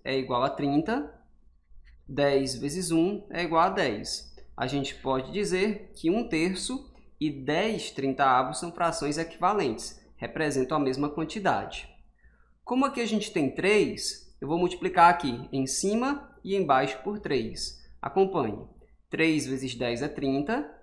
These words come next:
e três vezes um é três. A gente pode até dizer que um décimo e três trintaavos são frações equivalentes, representam a mesma quantidade.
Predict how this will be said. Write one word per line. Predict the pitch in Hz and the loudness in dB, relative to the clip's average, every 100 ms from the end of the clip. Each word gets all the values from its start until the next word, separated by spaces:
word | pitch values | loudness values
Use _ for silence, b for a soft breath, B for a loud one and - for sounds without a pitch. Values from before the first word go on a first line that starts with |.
| _ - - - - - - | _ -20 -20 -20 -20 -20 -8
e | 147 | -6
três | 156 170 170 151 127 | -2 2 4 2 0
vezes | 127 135 175 147 | -2 -2 -2 0
um | 147 | 2
é | 151 | 2
três. | 208 165 110 - - - _ - - - - - _ _ - | 2 0 -2 -6 -8 -10 _ -20 -20 -20 -20 -20 _ _ -10
A | 120 | -6
gente | 139 135 | -4 -6
pode | - 135 135 | -2 0 0
até | 147 | -2
dizer | 151 180 180 185 190 | -2 -2 0 0 -2
que | 151 | -2
um | 143 170 | 0 2
décimo | 147 131 135 - 214 262 - b b b - | 2 0 0 -2 -2 -4 -8 b b b -6
e | 156 | -6
três | 147 175 190 208 170 | -4 0 4 4 0
trintaavos | - 147 147 156 139 143 165 | -2 0 4 6 6 4 0
são | 190 180 | -4 -2
frações | 175 160 151 151 | 0 0 0 -2
equivalentes, | 165 165 156 196 175 87 90 - - - | -2 -2 2 4 4 0 -6 -10 -10 -10
representam | - 151 185 160 160 165 | -12 -4 -2 0 2 2
a | |
mesma | 151 143 151 160 | 4 2 0 0
quantidade. | 180 170 220 175 117 101 - | -2 -4 -2 2 2 0 -6